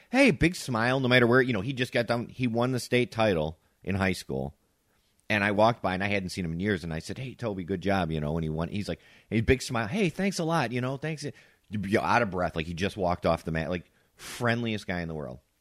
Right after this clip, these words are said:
About twenty years ago, and they had, he had, he had, uh,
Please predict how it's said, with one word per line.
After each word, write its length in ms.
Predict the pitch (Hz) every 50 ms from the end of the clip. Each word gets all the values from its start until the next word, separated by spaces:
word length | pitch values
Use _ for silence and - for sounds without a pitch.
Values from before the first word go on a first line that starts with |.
| _ _ _ - _ _ _ _ _ _ _ _ _ _ _
About 220 | - 95 101 92 -
twenty 320 | - - 123 123 135 139
years 240 | 131 123 120 113 101
ago, 420 | 98 80 82 76 71 71 73 80 - _ _ _ -
and 100 | 92 90
they 100 | 95 98
had, 140 | 98 92 73
he 140 | 87 101 101
had, 160 | 95 90 76
he 180 | - 101 107 101
had, 240 | 90 85 82 78 82
uh, 320 | 80 78 76 73 76 76